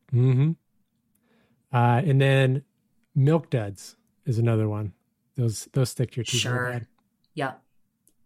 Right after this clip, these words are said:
Speaker 2: Um, how do you feel about Jolly Ranchers?
Speaker 1: Uh, they're okay.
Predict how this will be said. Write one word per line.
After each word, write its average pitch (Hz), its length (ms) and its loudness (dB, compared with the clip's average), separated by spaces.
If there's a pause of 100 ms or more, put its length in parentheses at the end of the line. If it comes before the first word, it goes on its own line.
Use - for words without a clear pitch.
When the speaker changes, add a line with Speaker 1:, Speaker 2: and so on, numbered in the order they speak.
(360)
Speaker 2:
Um, 165 300 -4
how - 200 -6
do 202 60 -4
you 220 120 -4
feel 208 240 -2
about 170 400 0
Jolly 147 320 0
Ranchers? 117 800 -8 (1300)
Speaker 1:
Uh, 311 180 0
they're 269 120 8
okay. 131 320 2